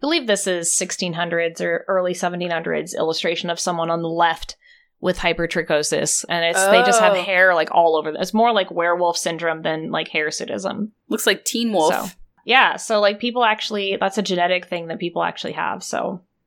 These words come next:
Speaker 1: yeah, I, I think they look a bit more like, it looks like, well, yeah, more <laughs> Chewbacca-y.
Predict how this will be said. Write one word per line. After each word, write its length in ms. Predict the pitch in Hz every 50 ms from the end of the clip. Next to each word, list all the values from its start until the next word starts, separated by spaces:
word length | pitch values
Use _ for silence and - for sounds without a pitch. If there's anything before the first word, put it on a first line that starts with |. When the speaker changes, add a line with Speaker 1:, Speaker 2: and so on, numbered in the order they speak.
| _ _
Speaker 1:
yeah, 400 | 202 208 196 175 - 151 208 - - -
I, 100 | 233 302
I 20 |
think 200 | 302 370 359 349
they 120 | 320 302
look 100 | 285 277
a 60 | 285 262
bit 180 | 277 254 233
more 220 | 220 240 240 240 220
like, 240 | 208 185 185 - - -
it 160 | - 202 - 196
looks 260 | 220 226 226 - -
like, 400 | 208 190 185 180 - - - _ _ _ _ _ _
well, 100 | 208 220
yeah, 80 | 226 220
more 160 | 202 208 220
<laughs> 20 | 220
Chewbacca-y. 920 | - - - - 262 220 190 202 226 - - - - 262 269 - -